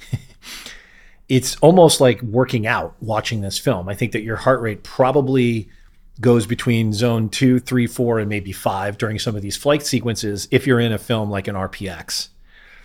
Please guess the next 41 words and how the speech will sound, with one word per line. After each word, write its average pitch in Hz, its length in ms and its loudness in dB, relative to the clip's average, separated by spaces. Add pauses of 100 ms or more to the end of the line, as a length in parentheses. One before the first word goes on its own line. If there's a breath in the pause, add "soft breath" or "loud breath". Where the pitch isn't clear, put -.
(200 soft breath)
because 110 420 -2
your 104 100 -4
seat 131 460 0
is 95 160 -4
vibrating 95 720 -6 (340)
and 110 120 -4
the 107 100 -4
audio 104 480 -2
is 92 120 -8
so 107 180 -2
deafeningly 104 640 0
loud 92 520 -4 (460 soft breath)
that 120 200 0
you 117 180 0
feel 107 600 0
like 104 260 -8
you 113 160 -2
are 98 140 -2
in 98 80 -6
the 95 80 -8
presence 98 520 -4
of 92 340 -10
an 95 140 -10
F - 360 -10
eighteen 110 460 0
or 87 120 -6
an 95 100 -6
F 101 120 -6
fourteen 117 420 -2
Tomcat 113 460 -2
or 82 60 -8
whatever 92 280 -8
the 90 100 -10
jets 110 280 -6
are 87 140 -6
that 87 120 -12
are 90 60 -10
being 90 160 -10
flown 90 260 -10
on 85 120 -14
screen. 85 340 -14